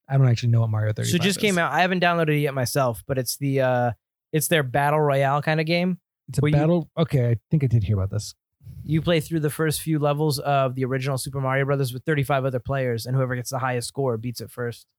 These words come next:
Speaker 1: Oh, yeah,
Speaker 2: Uh,
Speaker 1: yeah,
Speaker 2: wins.
Speaker 1: yeah, yeah. Yep, that, that sounds right. <laughs>
Speaker 2: <laughs> I think it's interesting. I've read a couple of reviews that said, you know, 'cause it is only a few levels,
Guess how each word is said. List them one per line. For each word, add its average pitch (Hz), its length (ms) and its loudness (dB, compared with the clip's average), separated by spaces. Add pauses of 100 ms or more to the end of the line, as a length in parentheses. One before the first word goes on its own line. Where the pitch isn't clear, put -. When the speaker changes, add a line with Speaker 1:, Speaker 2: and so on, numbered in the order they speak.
(160)
Speaker 1:
Oh, 214 220 2
yeah, 190 300 2
Speaker 2:
Uh, 120 40 0
Speaker 1:
yeah, 139 100 0
Speaker 2:
wins. 131 220 0
Speaker 1:
yeah, - 120 -8 (140)
yeah. 131 100 -12 (320)
Yep, 117 140 -10 (220)
that, 110 140 -10 (340)
that 123 200 -8
sounds 110 400 -4
right. 120 320 -4
<laughs> - 40 -20
Speaker 2:
<laughs> - 20 4 (1700)
I 220 80 4
think 240 180 2
it's 185 100 -2
interesting. 180 380 0
I've 185 200 2
read 233 140 4
a 214 40 4
couple 208 220 0
of 180 60 4
reviews 160 320 0
that 147 140 -4
said, 139 260 0
you 156 80 -2
know, 131 180 2
'cause 147 220 -2
it 165 100 -2
is 160 180 2
only 156 180 0
a 127 40 -2
few 143 200 -4
levels, 143 480 -2